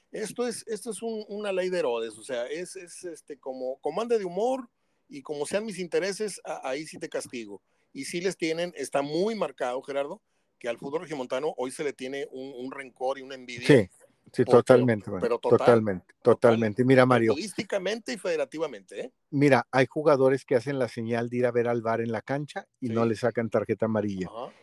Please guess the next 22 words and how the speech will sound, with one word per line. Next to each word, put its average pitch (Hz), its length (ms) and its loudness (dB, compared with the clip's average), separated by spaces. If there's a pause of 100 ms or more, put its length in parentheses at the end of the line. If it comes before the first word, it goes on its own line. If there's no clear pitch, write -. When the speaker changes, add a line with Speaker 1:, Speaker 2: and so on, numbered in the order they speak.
Speaker 2:
Y 127 120 8
Córdoba 151 480 8
te - 140 0
lo 120 140 4
dice 131 280 0
después 135 460 4
del 156 140 0
partido 135 500 2
sin 120 200 -6
malas 127 320 2
palabras. 151 600 0 (100)
Speaker 1:
Sí. 131 220 -6
Speaker 2:
"Oye, 190 340 2
pues 139 180 -6
deberían 143 380 2
ver 175 140 2
el 160 160 2
var, 143 180 2
hubieran 151 280 2
visto 147 200 0
el 147 60 4
var", 170 180 4